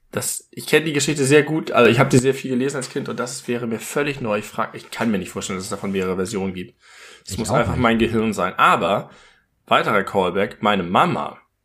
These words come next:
Speaker 1: hat, äh, geschrieben, Zuschauer, äh, Brief.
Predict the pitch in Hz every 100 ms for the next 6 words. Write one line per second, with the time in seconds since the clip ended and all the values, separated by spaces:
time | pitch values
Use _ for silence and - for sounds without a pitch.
0 | _ _ _ _ _ _ _ - 95 87
1 | - - - 90 87 - - 101 113 -
2 | 175 156 107 98 98 - - 92 95 120
3 | - _ 101 110 180 -